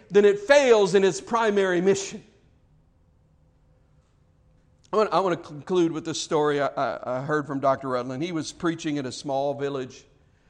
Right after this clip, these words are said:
in northern Nigeria in nineteen eighty-one.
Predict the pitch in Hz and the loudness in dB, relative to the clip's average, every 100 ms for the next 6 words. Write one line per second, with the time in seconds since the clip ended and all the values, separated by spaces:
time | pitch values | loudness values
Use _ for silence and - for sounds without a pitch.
0 | _ _ _ 120 127 139 151 139 135 131 | _ _ _ -10 -4 0 0 0 -2 -4
1 | 127 143 151 151 147 127 139 147 151 143 | -4 -4 -4 -4 -8 -8 -10 -8 -6 -4
2 | 143 135 127 135 135 | -2 -4 -4 -4 -6